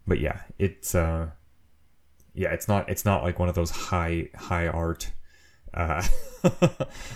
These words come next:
like, no, no, okay, maybe I, I take that back. I, I think it is probably up there when it comes to just, like, how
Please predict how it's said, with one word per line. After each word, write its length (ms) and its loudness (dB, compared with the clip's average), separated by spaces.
like, 300 4
no, 160 8
no, 180 6
okay, 280 4
maybe 200 6
I, 120 4
I 40 6
take 160 6
that 160 4
back. 260 2
I, 240 -6
I 20 0
think 200 0
it 60 4
is 120 4
probably 320 4
up 100 -6
there 140 2
when 100 4
it 100 0
comes 200 0
to 80 -4
just, 220 0
like, 140 -2
how 720 -2